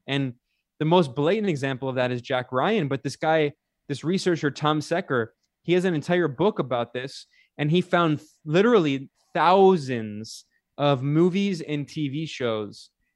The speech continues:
basically all of the big Hollywood blockbusters going back decades that have at least had some involvement of the U S government in, in shaping their scripts. And, like, when we're talking about, like, the biggest blockbuster movies and T V shows that have shaped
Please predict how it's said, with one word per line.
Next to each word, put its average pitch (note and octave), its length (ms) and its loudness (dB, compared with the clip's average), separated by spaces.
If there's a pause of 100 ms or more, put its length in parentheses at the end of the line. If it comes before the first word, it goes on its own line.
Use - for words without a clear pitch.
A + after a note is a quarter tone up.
(160)
basically G3 540 2
all E3 400 4
of D3+ 140 -4
the C#3+ 80 -2
big C#3+ 440 -4
Hollywood C#3 440 -2
blockbusters B2+ 680 -6
going C3+ 280 -4
back B2 440 0
decades A#2 640 -8 (380)
that C#3 100 -2
have D3+ 240 0
at D3+ 80 2
least F#3 420 -4
had D#3 180 0
some D#3 300 -4
involvement B2+ 680 0 (360)
of C#3 320 0
the B2+ 120 -2
U C3+ 140 -2
S B2+ 120 -4
government A#2+ 440 -6
in, A#2+ 460 -6 (340)
in C3+ 140 -10
shaping B2+ 440 -6
their A2+ 100 -6
scripts. - 580 -12
And, D3+ 140 -4
like, D#3+ 100 -2
when E3 140 -4
we're E3+ 100 0
talking G3 180 0
about, F#3 160 -4
like, E3 160 -4
the D3+ 60 -2
biggest D3 480 -6
blockbuster B2+ 760 -6 (800)
movies D3+ 640 2
and C#3+ 180 -4
T C#3 140 -8
V E3+ 100 -4
shows D3+ 280 0
that D3 100 0
have D3+ 180 2
shaped - 640 -2